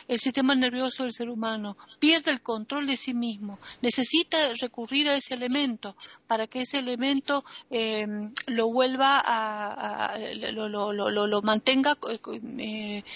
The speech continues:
este, tomado en una dependencia que es, eh, incontrolable por esa persona,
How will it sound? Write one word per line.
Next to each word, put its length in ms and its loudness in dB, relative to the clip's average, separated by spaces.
este, 580 -2
tomado 500 4
en 80 4
una 160 4
dependencia 800 2
que 440 0
es, 220 -4
eh, 200 -4
incontrolable 840 2
por 240 -12
esa 340 -10
persona, 540 -10